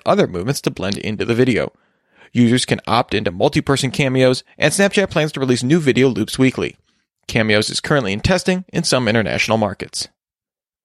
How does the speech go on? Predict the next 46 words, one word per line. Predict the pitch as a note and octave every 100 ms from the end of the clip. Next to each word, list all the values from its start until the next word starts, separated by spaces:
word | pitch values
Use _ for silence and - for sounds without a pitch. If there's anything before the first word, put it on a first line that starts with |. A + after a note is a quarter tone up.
| _ _ _ _ _ _ -
Uber | D3 D3+
released | A#2+ B2+ C3
a | A2
report | G2+ C#3 -
listing | G#2 - - -
all | C#3+ F#3
sexual | - D3 C#3+ A#2
assaults, | - C#3+ D3+ - _
homicides, | - C#3 C3+ C#3+ C3 C3
and | - C3 C3
fatal | A#2+ -
accidents | A#2+ D#3+ C3 A#2+ C#3 -
associated | - C3+ C3 C3+ A2+ A2+
with | F#3
its | E3 -
rides | F#2+ B2 - - -
in | D3 D#3
the |
U | D#3 C#3+ F#2+
S | C#3
in | - C3+ C3
twenty | G#2+ G#2
seventeen | F#2+ - D3+ F3+
and | D3+
twenty | - A2 -
eighteen. | D3 - - - _ _ _ _ _ C3
Of | A#2+
the |
two | - E3+
point | E3 C#3
three | C3+ C3
billion | A2 B2+ E3+ C3
rides | E2 G#2
in | A#2
that | G#2+ -
two-year | - G#2+ F2+
period, | - C#3+ B2+ A2+ A2+ - - _
the | B2+
company | F3 E3+ D3+
says | - D3
there | C3
were | A2+
nineteen | A2 A#2+ E3 - C#3+ D3
fatal | - - B2 D#3
physical | - A#2+ C#3+ E3
assaults, | E3 G2 D#2 -